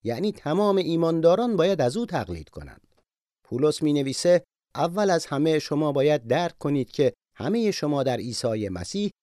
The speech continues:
یک هستید.» به این معنی که اگه شما می‌خواین یه ایماندار یا خادم باشید، بایستی یه اتفاق توسط عیسی مسیح در زندگی شما بیفته. پس تمام چیزی که پولس در باب پنج آیهٔ هجده به ما میگه،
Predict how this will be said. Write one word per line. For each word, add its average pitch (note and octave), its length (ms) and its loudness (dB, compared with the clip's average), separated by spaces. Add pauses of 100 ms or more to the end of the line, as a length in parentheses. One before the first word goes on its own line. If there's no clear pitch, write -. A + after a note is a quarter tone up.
(180)
یک A3 340 0
هستید.» - 420 -8 (800)
به B2+ 100 2
این B3+ 180 4
معنی D3+ 280 2
که C#3 140 0
اگه C#3 180 -2
شما C#3+ 300 0
می‌خواین D3 380 0
یه C#3+ 80 2
ایماندار C#3+ 560 0
یا C#3+ 120 2
خادم E3 460 2
باشید، G3 380 0 (480)
بایستی A#3 440 0
یه F3 180 2
اتفاق D3+ 440 0
توسط G#2+ 460 -4
عیسی A#2 480 -2
مسیح D3+ 420 -2
در F#3 140 2
زندگی G2+ 460 -2
شما E2+ 280 -8
بیفته. D#2+ 480 -16 (920)
پس G2+ 120 -4
تمام D3+ 380 0
چیزی D#3 320 -6
که E3 140 -2
پولس F#3 360 -4
در D#3 180 2
باب E3+ 260 2
پنج G3 420 -2
آیهٔ D3+ 320 0
هجده D3 480 -2
به E3 120 0
ما B2+ 180 -2
میگه، F#3 460 0